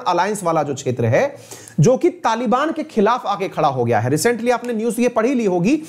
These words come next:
कि तालिबान के खिलाफ नदर्न अलायंस के लड़ाके खड़े हो गए हैं।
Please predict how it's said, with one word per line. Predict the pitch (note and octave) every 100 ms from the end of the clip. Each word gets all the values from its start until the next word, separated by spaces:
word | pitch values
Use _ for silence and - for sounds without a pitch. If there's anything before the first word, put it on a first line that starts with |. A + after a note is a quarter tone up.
| - -
कि | -
तालिबान | - A3 G#3+ G#3 A#3 C4
के | B3+
खिलाफ | G#3+ G3 A#3+ A#3+
नदर्न | F#3+ F#3 B3 C4+
अलायंस | - F#3+ G3 A#3
के | -
लड़ाके | G3+ F3+ F#3+ A3+
खड़े | - G3+ A3+
हो | D#3+
गए | C#3 A#2+
हैं। | G#2+